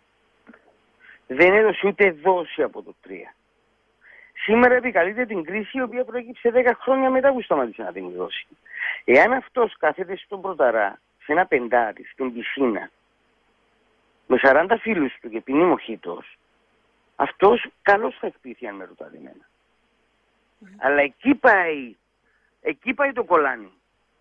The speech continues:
Speaker 1: Αυτό που ακούμε, κανένα σπίτι, σε, ε, σπίτι νοικοκύρη, σε σπίτια τραπεζίτη, αυτό ισχύει.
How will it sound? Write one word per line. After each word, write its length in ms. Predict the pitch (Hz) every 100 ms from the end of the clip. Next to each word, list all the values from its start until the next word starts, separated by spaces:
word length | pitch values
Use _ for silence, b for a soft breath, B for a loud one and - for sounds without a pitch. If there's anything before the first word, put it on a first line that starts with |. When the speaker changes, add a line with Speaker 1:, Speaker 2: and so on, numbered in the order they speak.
| _ _ _ b b
Speaker 1:
Αυτό 400 | 143 - - 214
που 220 | 202 262
ακούμε, 480 | 208 - 208 196 175
κανένα 580 | - 156 160 196 214 190
σπίτι, 520 | - 196 196 170 190 175
σε, 100 | 185
ε, 420 | - - 151 147 139
σπίτι 300 | - 202 208
νοικοκύρη, 640 | 202 170 156 - 202 190
σε 120 | 160 151
σπίτια 300 | - 170 180
τραπεζίτη, 760 | 165 151 120 _ 110 - - - _ _ _ _ _ _ _ _ _
αυτό 520 | 156 143 - - 165
ισχύει. 540 | 185 - - 262 226